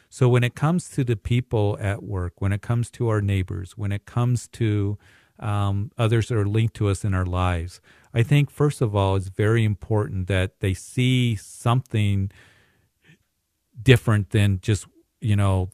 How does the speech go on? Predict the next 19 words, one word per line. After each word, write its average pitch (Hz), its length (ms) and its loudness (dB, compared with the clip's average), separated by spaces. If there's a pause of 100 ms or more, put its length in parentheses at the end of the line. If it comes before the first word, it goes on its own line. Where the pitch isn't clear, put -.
the 101 100 2
world 92 500 2
in 92 200 -2
us, 85 220 -4
that 101 240 -2
they, 110 260 0
they 120 240 -2
see 135 320 2
something 135 560 0
of 104 220 0
Christ 101 540 0
in 82 160 -2
us, - 260 -12
in 101 160 -2
the 101 100 0
way 107 260 2
that 101 180 -2
we 98 120 -8
speak, 113 600 -2